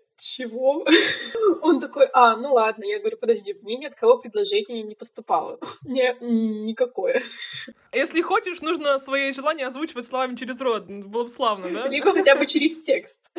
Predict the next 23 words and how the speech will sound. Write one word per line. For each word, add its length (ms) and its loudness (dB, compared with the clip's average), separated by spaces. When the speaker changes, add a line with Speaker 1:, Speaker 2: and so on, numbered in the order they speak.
Speaker 1:
Вот. 640 4
И 100 -2
в 80 0
итоге 400 4
меня 240 2
это 140 -4
немножко 400 -6
в 140 -20
такой 180 -2
ступор. 480 0
Я 120 8
такая: 220 6
«Подождите, 460 -2
то 120 -4
есть 180 -12
я 80 0
нахожусь 440 -4
в 40 -16
отношениях, 560 -4
о 40 -20
которых 400 -4
не 120 -2
знаю». 340 -10